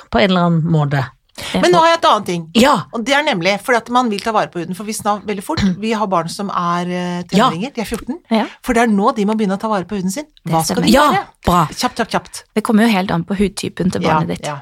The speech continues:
Speaker 2: For den begynner å vises nå i tenårene,
Speaker 3: Ja.
Speaker 2: og hvis de har en kombinert eller fet hud, så vil de mest sannsynlig få litt problemer med kviser, akne.
Speaker 3: Ja.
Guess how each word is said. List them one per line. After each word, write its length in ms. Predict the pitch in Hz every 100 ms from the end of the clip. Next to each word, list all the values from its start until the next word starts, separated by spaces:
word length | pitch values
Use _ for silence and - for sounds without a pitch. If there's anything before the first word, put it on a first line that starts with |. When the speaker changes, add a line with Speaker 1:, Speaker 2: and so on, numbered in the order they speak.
| -
Speaker 2:
For 100 | 202
den 360 | 202 202 214 214 190
begynner 280 | 214 175 185
å 100 | 233
vises 460 | 196 - 185 -
nå 260 | 190 180 -
i 200 | 185 190
tenårene, 580 | 202 165 156 165 190 330 196
Speaker 3:
Ja. 220 | 185 233 190
Speaker 2:
og 160 | 185 180
hvis 240 | 196 - -
de 140 | 190
har 240 | 185 175 175
en 240 | 180 180 180
kombinert 500 | 180 180 180 185 -
eller 140 | 175
fet 320 | - 175 -
hud, 200 | 247 330 - -
så 180 | 190
vil 220 | 175 170 170
de 160 | 190
mest 220 | 190 180
sannsynlig 360 | 180 185 185 185
få 140 | - 170
litt 120 | 170
problemer 400 | 170 165 165 160
med 380 | 160 170 175 -
kviser, 360 | 170 - 165 - 185
akne. 240 | - -
Speaker 3:
Ja. 340 | 160 _ -